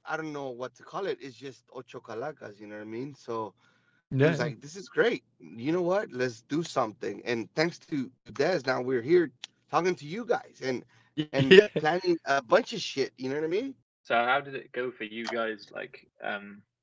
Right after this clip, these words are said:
Speaker 3: how did it go for you guys during the pandemic? Did you, um, 'cause I, I think we said before the show, some time has passed now, and I'm not sure if, <laughs> uh, you were
Speaker 2: <laughs>
Speaker 3: saying that you, uh, did, um, did a cover. I don't know if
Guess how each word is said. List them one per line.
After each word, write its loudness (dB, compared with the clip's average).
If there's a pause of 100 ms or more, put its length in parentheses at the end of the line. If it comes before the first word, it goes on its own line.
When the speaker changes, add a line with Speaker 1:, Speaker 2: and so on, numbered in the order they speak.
(220)
Speaker 3:
how -2
did 0
it -6
go 2
for -6
you -2
guys -2
during -2
the -6
pandemic? -6
Did -8
you, -6
um, -4 (500)
'cause -4
I, -4 (160)
I -6
think -4
we -8
said -4
before 0
the -6
show, -4 (180)
some -14
time -2
has -4
passed -4
now, -6
and -8
I'm -10
not -8
sure -4
if, -4 (300)
<laughs> -6
uh, 4
you 10
were 6
Speaker 2:
<laughs> 4
Speaker 3:
saying 6
that -2
you, 0
uh, 0 (160)
did, 0
um, -2 (760)
did -2
a 0
cover. -2
I -2
don't -4
know -4
if -18